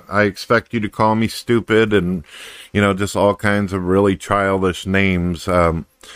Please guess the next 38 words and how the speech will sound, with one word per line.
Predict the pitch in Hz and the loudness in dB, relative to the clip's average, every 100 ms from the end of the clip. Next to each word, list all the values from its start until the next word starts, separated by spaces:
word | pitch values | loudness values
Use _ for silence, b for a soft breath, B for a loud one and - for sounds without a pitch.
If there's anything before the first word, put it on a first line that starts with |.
| B B B | B B B
if | - 107 | -2 0
you | 110 | -2
could, | - 139 135 113 104 | -2 -2 0 0 -2
instead | - 101 - 123 123 | -4 -6 -4 -2 -2
of | 110 | 0
doing | 113 113 110 | 0 2 2
like | 107 - | 0 -2
you | 101 | -2
did | 101 101 | 0 0
Matt | 98 101 - | 0 0 -2
Powell, | - 98 101 | -2 -2 0
can | 98 107 | -2 -6
you | 95 | -6
put | 117 | -4
a | 113 | -2
little | 107 | -2
bit | 98 98 | -2 -2
of | 98 | -2
fucking | - 101 - 95 | -2 -2 -2 -4
effort | 85 98 - 107 104 - - | -2 -2 0 -2 -2 -6 -6
into | 101 95 104 95 92 | -4 -2 -4 -2 -2
the | 90 92 | -2 -2
videos | 87 95 98 92 95 92 - | 0 0 2 2 2 0 -4
when | 80 92 | -2 0
you're | 90 | 2
responding | 87 87 - 95 98 98 98 | 0 -2 -2 0 2 0 -4
to | - | -4
me? | 98 98 98 B B B | -2 -2 -4 B B B
That's | - 104 - | -2 -2 0
even | 110 101 101 | -2 0 -2
if | 92 | -4
you | 98 | -6
find | 92 101 95 | -4 -2 0
the | 90 | -2
courage | - 95 92 90 - | -2 0 0 -2 -8
to | 78 | -6
do | 87 95 | -2 -2
such. | - 101 98 - | 0 0 0 -6